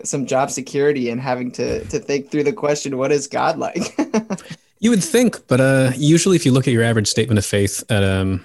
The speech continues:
Speaker 2: at different Christian universities or different, like, denominations in the U S or anywhere else, really, the doctrine of God's the one that, like, hardly anything is said about it. Whereas, like, you know, your statement on, like, baptism or justification by faith or how much you should give for offering,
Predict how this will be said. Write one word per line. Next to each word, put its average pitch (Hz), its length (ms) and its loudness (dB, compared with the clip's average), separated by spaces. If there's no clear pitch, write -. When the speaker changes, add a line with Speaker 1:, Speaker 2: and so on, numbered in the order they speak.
Speaker 2:
at 104 140 0
different 104 220 0
Christian 104 220 0
universities 98 720 2
or 95 60 0
different, 98 320 -4
like, 95 100 -2
denominations 95 640 0
in 95 60 -2
the 95 60 0
U 95 160 0
S 92 360 -2
or 95 320 -2
anywhere 107 320 2
else, 95 200 -2
really, 98 280 0
the 113 80 2
doctrine 160 300 2
of 107 60 2
God's 104 240 2
the 104 60 4
one 101 140 4
that, 104 100 -2
like, 87 280 -4
hardly 123 280 2
anything 123 360 4
is 127 120 4
said 117 140 2
about 131 240 2
it. 139 240 0
Whereas, 110 420 4
like, 98 400 -2
you 110 100 4
know, 98 60 4
your 98 100 2
statement 110 340 2
on, 95 140 2
like, 92 180 -6
baptism 120 800 2
or 95 560 2
justification - 640 -2
by 90 140 0
faith 113 720 0
or 98 220 0
how 107 120 -2
much 104 220 0
you 101 40 0
should 98 200 -4
give 104 180 2
for 98 260 -4
offering, 110 600 0